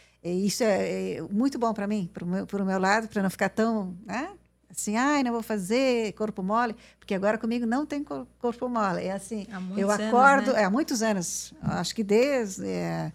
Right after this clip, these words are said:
Speaker 1: bem logo do princípio que eu conheci essa descoberta, depois eu comecei a atividade, atividade, e assim, ó, eu amanhã, amanheço às quatro horas da manhã, eu vou às onze, meia-noite, e vou direto sem parar.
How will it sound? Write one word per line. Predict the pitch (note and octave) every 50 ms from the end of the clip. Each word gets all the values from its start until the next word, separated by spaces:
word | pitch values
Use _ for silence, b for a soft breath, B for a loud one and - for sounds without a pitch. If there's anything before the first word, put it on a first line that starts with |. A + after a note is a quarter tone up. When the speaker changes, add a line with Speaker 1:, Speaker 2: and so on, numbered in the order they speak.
| b b b b
Speaker 1:
bem | - F#3 F#3 G#3 B3
logo | A#3+ A#3+ A#3 A#3
do | A#3 A3+
princípio | - A3+ G#3 - - A3+ -
que | -
eu | A3+
conheci | - A3 G#3 G#3 F#3+ - -
essa | A3 G#3 - - G#3+ G3+ F#3+ F#3 F#3 F#3+ F#3 F3+ F3+ F3+ F3+ F3+ F3+ -
descoberta, | E3 E3 - - G3 F#3+ F#3+ F#3 A3 C4 C#4+ C#4+ - A#3+ A3+ B B B B B
depois | G#3 G3+ G#3 - G3+ G#3+ A#3+ C4
eu | C4+
comecei | C4 C4 B3+ A#3+ G#3 - B3+ C4 B3+ B3 B3
a | A#3 G#3+ G3+ G3 F#3 F3+ E3 E3
atividade, | E3 - - F#3+ F3+ F#3 F3+ F#3 G#3 B3 C4 A#3
atividade, | G#3 - A3 G3 F#3+ F3+ F#3 G3 A3 B3+ B3+ - b b b b b
e | - G3
assim, | G3+ F#3+ - -
ó, | A#3+ G#3+ G#3 G3 -
eu | - - -
amanhã, | - F3+ F3+ F3+ F#3 G3 G3+ G3 G3 G3 G#3 G#3 - F#3
amanheço | F#3 F#3 F#3+ G3 G3+ G#3 A#3 A#3+ A#3+ B3
às | G#3 -
quatro | - A#3+ A#3 A#3+ A#3+ B3
horas | A#3+ A#3+ A3+
da | G#3+ A3+
manhã, | G#3+ G#3 G#3 G3+ G3 G3+ A3+ C4
eu | D4 D4 C#4+ B3+
vou | G#3+ G3+ G#3+ A#3 B3 C4+ D4 D#4+ D4 D#4 - B B B B B B B B _ - - - - -
às | - F#3 F3+ D#3+ D3
onze, | G3+ G#3 C4 D4+ D#4 A#3 G#3+ G#3 G3 F#3
meia-noite, | F3 E3 F#3 A3+ C4 B3 A3 G#3+ A3+ C#4 D#4+ D#4+ - C4
e |
vou | F#3 E3 F#3+ G#3+ B3 D#4+
direto | D#4+ D#4 D4 D4+ D4+
sem | D4+ - C#4+
parar. | A#3+ - A#3 A#3 A#3+ B3 C#4+ D4